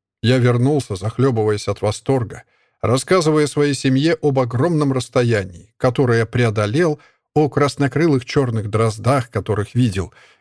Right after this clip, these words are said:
низко пролетающих над другими бегунами, и об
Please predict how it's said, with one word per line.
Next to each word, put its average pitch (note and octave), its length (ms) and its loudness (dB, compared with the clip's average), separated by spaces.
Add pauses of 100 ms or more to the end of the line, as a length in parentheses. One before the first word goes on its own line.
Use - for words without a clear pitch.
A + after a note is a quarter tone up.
низко G3 320 0
пролетающих C#3 840 -2
над B2 160 0
другими B2 440 0
бегунами, A#2+ 760 0 (100)
и F#3 240 -2
об D3 240 0